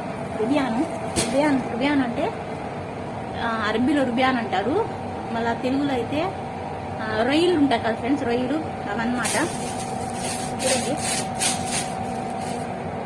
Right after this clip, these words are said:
చూడండి ఫ్రెండ్స్, రొయ్యలు తెచ్చినాడు, ఇవన్నీ తెచ్చినాడు. ఇప్పుడైతే వంట చేయాలా? ఇప్పుడైతే ప-, పన్నెండున్నర అవుతా ఉంది. సరేనా, ఇప్పుడైతే వంట చేయాలి. చూడండి ఫ్రెండ్స్, ఈ రోజైతే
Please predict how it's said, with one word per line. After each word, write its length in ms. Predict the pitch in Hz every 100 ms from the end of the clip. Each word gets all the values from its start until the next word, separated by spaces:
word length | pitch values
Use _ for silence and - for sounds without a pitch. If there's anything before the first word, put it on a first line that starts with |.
| - - - -
చూడండి 260 | 240 262
ఫ్రెండ్స్, 480 | 269 233 - - 247
రొయ్యలు 200 | 226 254
తెచ్చినాడు, 400 | 254 226 - - 233 240 247 - - - - - - - - - - - - - - - - - - - -
ఇవన్నీ 240 | 226 233 269
తెచ్చినాడు. 340 | 233 262 247
ఇప్పుడైతే 340 | 240 208 247
వంట 240 | 254 240 254
చేయాలా? 240 | 233 240
ఇప్పుడైతే 520 | 233 233 220 254 269 226
ప-, 260 | - -
పన్నెండున్నర 600 | 262 240 277 277 269 240 226
అవుతా 240 | 240 262
ఉంది. 320 | 254 220 294 - - - - -
సరేనా, 220 | 220 240
ఇప్పుడైతే 320 | 233 220 233
వంట 160 | 247 226 208
చేయాలి. 220 | 233 220 214 -
చూడండి 200 | 359 339
ఫ్రెండ్స్, 380 | 311 311 - - - - -
ఈ 20 |
రోజైతే 580 | 247 254 277 254 269 370